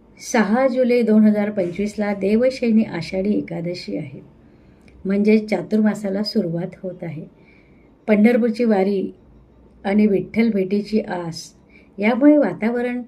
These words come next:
टाळ, मृदंगाने, दिंड्यांनी चैतन्यमय होऊन जाते. भक्त विठ्ठलाच्या भक्तीत रममाण होतात,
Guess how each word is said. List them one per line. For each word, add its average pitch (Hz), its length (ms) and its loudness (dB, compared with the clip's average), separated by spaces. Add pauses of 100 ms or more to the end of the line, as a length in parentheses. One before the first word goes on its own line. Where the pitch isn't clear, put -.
(400)
टाळ, 175 400 -2 (180)
मृदंगाने, 196 760 0
दिंड्यांनी 196 680 0 (140)
चैतन्यमय 254 680 -2 (120)
होऊन 208 280 -2
जाते. 214 460 -10 (840)
भक्त 208 300 0
विठ्ठलाच्या 208 720 2
भक्तीत 180 540 -8
रममाण 175 540 -4 (100)
होतात, 170 360 -10